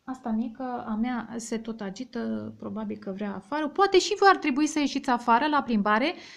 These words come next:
da? În natură și să vă reconectați la, la ceea ce vă place, da?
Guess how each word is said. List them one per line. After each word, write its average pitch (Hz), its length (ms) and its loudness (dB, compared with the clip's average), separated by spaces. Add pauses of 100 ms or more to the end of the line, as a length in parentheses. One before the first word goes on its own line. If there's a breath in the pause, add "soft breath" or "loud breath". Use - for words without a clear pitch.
(160 loud breath)
da? 233 360 4 (420 loud breath)
În 277 140 0
natură 302 800 0 (540 loud breath)
și - 200 2
să 320 320 4
vă 311 420 6 (640)
reconectați 381 880 2
la, 240 460 0 (520)
la 247 160 0
ceea 311 240 0
ce 294 160 -2
vă 254 100 0
place, 269 460 0
da? 269 200 -4